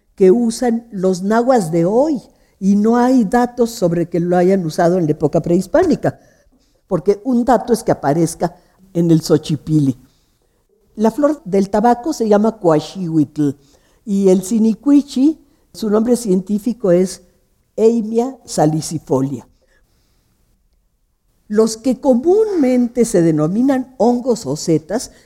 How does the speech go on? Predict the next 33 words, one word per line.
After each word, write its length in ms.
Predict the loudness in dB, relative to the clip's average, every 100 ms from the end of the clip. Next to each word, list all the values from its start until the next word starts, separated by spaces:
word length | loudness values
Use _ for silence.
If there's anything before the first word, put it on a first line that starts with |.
| -6
esto 220 | -2 0
es 120 | 2
interesante, 720 | 0 2 2 2 2 0 0
es 140 | -4 -4
un 160 | -2
dato 640 | 0 0 2 2 4 2 -4 _ _
biológico. 960 | -10 -2 2 4 4 2 0 -2 -2 -6 _ _ _ _ _ _ _ 0
Hongos 420 | 2 2 -2 0
o 60 | 0
setas 360 | 0 0 -2
son 200 | 0 0
sinónimos. 800 | 0 0 0 0 0 0 -4 -10 _ _ -6
Aquí 240 | -4 0 0
en 140 | 2
México 380 | 0 0 -2 0
se 140 | 2
llaman 360 | 2 2 2 2
hongos 300 | 0 0 -2
a 60 |
los 180 | -4 -4
champiñones 720 | -2 -4 -2 -2 0 0 -2
y 80 | -4
setas 420 | 0 0 0 -2
a 80 | -2
otros 360 | -4 -4 -6 -4
hongos 320 | -2 -2 -2
grandotes, 640 | -2 -2 0 -2 -2 -6 _ _ _ 0
pero 280 | 2 0 -4
seta 420 | -2 0 2 0
y 140 | 2
hongo 440 | 2 2 0 -2 -2
son 440 | -6 -2 -2 -4
sinónimos. 720 | -12 -6 -2 0 0 -2 -6